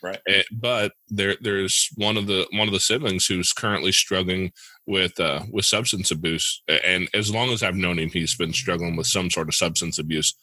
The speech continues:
Speaker 2: And most recently, it's really elevated into some of the harder stuff. Um, I think, I think meth is the current
Speaker 1: Mm-hmm.
Speaker 2: issue, you know, that, and, and it's caused all those same sorts of problems.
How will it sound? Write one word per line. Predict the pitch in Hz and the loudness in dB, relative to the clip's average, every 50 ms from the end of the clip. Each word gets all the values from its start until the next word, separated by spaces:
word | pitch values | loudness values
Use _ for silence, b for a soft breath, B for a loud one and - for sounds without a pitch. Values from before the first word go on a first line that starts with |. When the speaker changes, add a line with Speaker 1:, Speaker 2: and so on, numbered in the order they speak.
| b b b b _ _ - | b b b b _ _ -2
Speaker 2:
And | - 92 92 92 87 92 | 2 2 2 2 2 0
most | 98 98 95 - - | 0 0 0 0 0
recently, | 101 92 87 - - - 90 85 | 0 0 0 -2 -2 0 0 0
it's | 82 78 - | 0 0 -2
really | 92 90 87 82 - | -2 0 0 0 0
elevated | - 85 85 82 82 82 80 78 78 | 0 0 0 0 0 -2 -2 -2 -4
into | 80 80 78 80 | -4 -2 0 2
some | - - 95 87 | 2 2 2 0
of | 82 | -2
the | 76 76 | -2 -2
harder | 80 80 80 78 | 0 0 0 0
stuff. | - - - - 76 - - - | -2 -2 -2 -2 -4 -4 -4 -4
Um, | 67 65 64 62 - - - - - | -2 -2 -4 -6 -8 -14 -16 -14 -8
I | - | -4
think, | - 85 80 - - - - _ | -2 -2 -2 -4 -6 -12 -18 _
I | - | -6
think | 92 101 - | -4 -4 -2
meth | - 85 87 87 87 - | -2 0 2 2 2 2
is | 82 82 - | 0 0 0
the | - 85 | 0 0
current | - - 90 87 85 - _ b b b b b b b b - | 0 0 0 0 0 -2 _ b b b b b b b b 0
Speaker 1:
Mm-hmm. | 95 104 | 0 2
Speaker 2:
issue, | 107 - - 104 95 92 | 4 4 4 4 2 2
you | 92 90 90 | 2 0 0
know, | 87 85 85 85 | 0 0 0 0
that, | 85 87 80 - _ _ _ | 0 0 -2 -2 _ _ _
and, | - 101 95 85 | 2 2 4 4
and | 95 | 4
it's | 95 90 - | 2 2 0
caused | - - 104 101 98 - - | 0 0 0 0 2 2 0
all | 92 90 | 0 2
those | 90 87 - | 2 2 2
same | - 95 90 87 | 2 2 0 0
sorts | 87 - 90 85 - | 0 0 -2 -2 -2
of | - - | -6 -4
problems. | - 95 101 127 131 - - - - - - - | -2 0 0 0 -2 -4 -8 -10 -10 -10 -10 -12